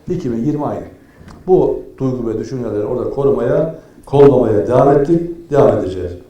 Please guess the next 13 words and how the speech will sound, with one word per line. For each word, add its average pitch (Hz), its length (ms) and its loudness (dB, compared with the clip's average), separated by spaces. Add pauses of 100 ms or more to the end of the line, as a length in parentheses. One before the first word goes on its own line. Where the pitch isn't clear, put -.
(680)
Bütün 302 280 0
bunlara 180 240 4
rağmen 127 340 0
biz 139 160 -6
yine 175 240 -2
de 170 240 -4 (240)
her 269 180 2
şeye 147 220 0
rağmen 170 220 -2
diyalog 139 380 0
diyoruz - 340 -16
arkadaşlar. - 440 -20 (540)
Diyalog. 123 360 2